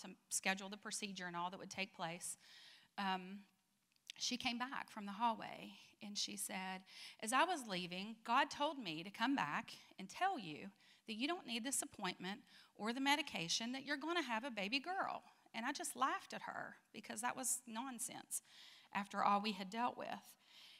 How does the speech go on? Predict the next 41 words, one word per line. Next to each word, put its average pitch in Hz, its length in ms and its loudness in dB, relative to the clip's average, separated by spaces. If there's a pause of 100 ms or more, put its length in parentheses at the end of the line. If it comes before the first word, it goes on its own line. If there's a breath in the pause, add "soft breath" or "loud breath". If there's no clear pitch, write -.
(180 loud breath)
And 233 160 4
so - 160 6
I 220 320 6
went 220 240 0
home 226 340 2
that 208 140 4
afternoon, 202 580 0
had 190 180 -6
the 175 60 -8
rest 190 260 -4
of 208 80 -10
the 208 60 -10
day 190 300 -2 (120)
off 190 220 -6
work, 185 420 2
and, 175 300 -6
um, 185 300 -12
I 208 100 -4
remember 220 320 -2
just 214 260 0
feeling 190 440 -6 (640 loud breath)
so 240 240 2
compelled 202 560 0
to - 100 -6
pray 175 640 -6
and 175 360 -8 (640 loud breath)
pray 220 160 2
about 202 220 2
what 208 140 -2
she - 180 4
had 190 120 -2
said 262 280 0
to 277 60 -4
me. 226 360 -4
So 196 360 -2
I 196 100 0
went 208 200 -4
up 294 140 -2
to 311 120 -2
the 285 80 -6
room 190 480 -4